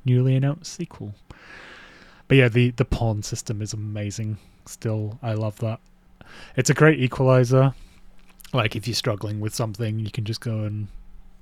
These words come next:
rent some high-level, uh, characters that someone else has created in their own game, and, uh, it's, it's, like, a really, really rewarding system.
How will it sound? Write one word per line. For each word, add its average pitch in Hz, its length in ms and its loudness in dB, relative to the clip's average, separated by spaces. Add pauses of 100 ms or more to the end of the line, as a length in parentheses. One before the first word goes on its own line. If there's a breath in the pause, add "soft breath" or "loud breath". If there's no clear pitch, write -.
(200)
rent 110 300 0
some 107 380 -6 (400)
high-level, 110 600 -2 (1000)
uh, 113 240 -4
characters 123 500 0
that 131 160 -4
someone 120 260 0
else 120 220 0
has 113 100 -4
created 117 460 0
in 113 100 -4
their 113 180 -2
own 113 180 -4
game, 113 400 -2
and, 107 180 -4 (800 loud breath)
uh, 120 180 0
it's, - 360 -8
it's, - 320 -6 (100)
like, 107 140 -6 (280)
a 123 60 -2
really, 113 500 0 (200)
really 113 240 -2
rewarding 101 500 -6
system. - 420 -16